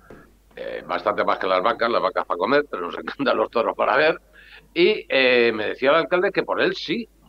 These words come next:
que el prole-, y además con las dices, si no pueden ir treinta mil personas, veinte mil, pues que vayan tres mil, las que sean. Pero que él tenía dos problemas. Por una parte, la Generalitat, que pretenden mandar sobre todos, es decir, si este no tiene fiestas,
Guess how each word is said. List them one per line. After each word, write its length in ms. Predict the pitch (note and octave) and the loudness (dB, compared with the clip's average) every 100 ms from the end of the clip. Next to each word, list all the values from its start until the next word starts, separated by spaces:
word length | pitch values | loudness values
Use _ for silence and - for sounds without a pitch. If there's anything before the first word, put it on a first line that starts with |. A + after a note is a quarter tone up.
| - | -8
que 240 | F#2+ F#2+ | -4 -2
el 160 | F#2+ F2+ | -4 -4
prole-, 400 | F2+ E2+ F#2 E2+ | -6 -6 -8 -10
y 100 | E2+ | -4
además 280 | E2+ E2 E3 | -2 -2 -2
con 140 | D3 B2 _ _ _ | -2 -4 _ _ _
las 140 | A2 F2 | -2 -2
dices, 300 | F2+ G#3 - | -2 -2 -2
si 100 | A2+ | -2
no 160 | A#2 | -2
pueden 280 | A#2 B2 B2 | 0 0 2
ir 200 | C3 C3 | 0 -2
treinta 420 | - C3 B2+ C3 | -2 -2 0 0
mil 160 | B2+ C3 | -2 -2
personas, 440 | C3 A#2+ E3+ D3 | -4 0 0 0
veinte 300 | A2 G#2+ G2 C3 | -2 -8 -8 -4
mil, 160 | F3 - | -4 -4
pues 140 | C#3+ | -8
que 100 | - | -4
vayan 280 | F2+ A#2 B2 | -4 -2 -2
tres 200 | A#2+ B2 B2+ _ | -2 -6 -6 _
mil, 180 | D3 D3+ | -6 -2
las 180 | C#3+ A#2+ | -2 -2
que 160 | - F#2+ | -6 -6
sean. 320 | A#2 D#2 - _ - - - - | -4 -6 -8 _ -20 -20 -20 -6
Pero 220 | - F#3+ G3 | 0 2 2
que 80 | |
él 100 | F#3 | 0
tenía 340 | F#3+ E3 E3+ D#3+ | 2 0 2 2
dos 180 | C#3 - | 0 0
problemas. 560 | A#2 F#2+ F2 E2 - _ - | 0 0 -2 -8 -10 _ -2
Por 120 | A2 | 2
una 180 | D#3+ D#3+ | 2 2
parte, 320 | D#3 B2 G2+ | 0 -2 -6
la 280 | G#2+ A#2 A#2+ | -2 0 0
Generalitat, 520 | B2+ B2 B2 F3 C3 | 0 -2 0 0 0
que 100 | A2+ | -12
pretenden 520 | F#2+ - C3+ C#3 A2+ | -16 -10 -6 -4 -4
mandar 460 | G2+ F#2 - A#2+ A#2+ | -4 -4 0 -2 -2
sobre 280 | B2+ B2+ B2+ | -6 -4 0
todos, 300 | E3 F3 D3 | 2 2 0
es 60 | A#2 | -4
decir, 160 | A2 G2 _ - - - | -8 -12 _ -20 -20 -14
si 200 | - C#3+ | 0 0
este 220 | C#3+ B2 | 2 -2
no 140 | B2+ | -2
tiene 220 | B2+ A#2+ A2+ | -2 -4 0
fiestas, 460 | D3 A#2+ G#2+ - | 0 0 -4 -4